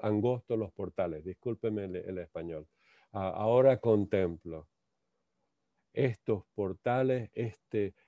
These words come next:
este ascender hacia, en los siete portales, se nos vuelve más angostos y angostos, ásperos, espinosos, ese camino hacia Prajna. ¿Lo ven?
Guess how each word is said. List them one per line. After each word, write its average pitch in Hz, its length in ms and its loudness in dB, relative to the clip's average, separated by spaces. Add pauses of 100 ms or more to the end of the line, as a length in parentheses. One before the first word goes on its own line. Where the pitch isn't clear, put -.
(120)
este 113 460 -2
ascender 101 1300 2 (320)
hacia, - 460 -6
en 101 160 2
los 90 160 0
siete 107 400 0
portales, 123 640 -4 (200)
se 101 180 -6
nos 87 180 -6
vuelve 95 400 2
más 87 400 -4 (140)
angostos 101 920 -2 (240)
y 101 140 -2
angostos, 101 1000 -2 (240)
ásperos, 117 880 0 (160)
espinosos, 92 920 -6 (200)
ese 90 320 -4
camino 82 560 -4 (260)
hacia 87 400 0
Prajna. 80 540 -2 (240)
¿Lo 101 180 4
ven? 123 240 4